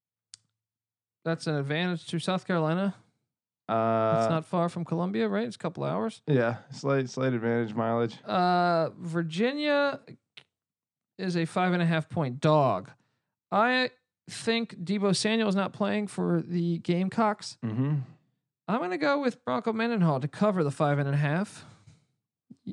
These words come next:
Speaker 1: South Carolina still might get the win, but give me the five and a half points. And the Cavaliers, the Wahoos.
Speaker 2: The Wahoos, you know, and here's the thing about U V A.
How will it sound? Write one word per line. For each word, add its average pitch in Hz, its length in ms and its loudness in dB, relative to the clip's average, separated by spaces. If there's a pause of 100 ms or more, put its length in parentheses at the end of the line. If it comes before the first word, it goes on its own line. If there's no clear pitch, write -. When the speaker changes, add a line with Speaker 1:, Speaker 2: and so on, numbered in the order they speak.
(120)
Speaker 1:
South 208 320 -4
Carolina 190 180 0
still 208 180 -2
might 180 160 0
get 170 120 -4
the 156 100 2
win, 139 300 0 (260)
but 160 160 -4
give 196 120 0
me 196 80 2
the 170 60 4
five 165 260 2
and 175 100 0
a - 20 4
half 151 220 0
points. 147 400 -2 (640)
And 160 260 2
the 147 100 4
Cavaliers, 151 720 2
the 131 160 0
Wahoos. 160 1300 0
Speaker 2:
The 107 200 -8
Wahoos, 123 720 2 (100)
you 127 120 -2
know, 143 180 2
and 127 220 0
here's 156 200 2
the 127 60 -10
thing 131 160 2
about 104 160 0
U 107 120 -4
V 104 140 -2
A. - 160 -6